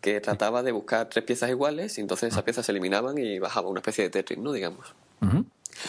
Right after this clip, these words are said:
Speaker 1: Pues esto es igual, tienes que, <clears throat> que jugar a Lazken, digamos,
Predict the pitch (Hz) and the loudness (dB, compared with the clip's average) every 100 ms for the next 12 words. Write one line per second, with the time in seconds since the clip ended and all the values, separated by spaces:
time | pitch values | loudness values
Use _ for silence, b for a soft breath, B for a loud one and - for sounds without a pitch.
0 | B B _ 120 120 120 107 107 170 - | B B _ 0 2 0 0 0 -2 -2
1 | 107 110 - 120 117 117 127 - 190 151 | 0 0 0 2 2 0 2 2 2 -2
2 | - - 104 101 110 113 117 127 165 - | -2 -2 0 4 4 4 2 0 -2 -2
3 | 165 139 147 160 240 | -2 -2 -2 -2 -8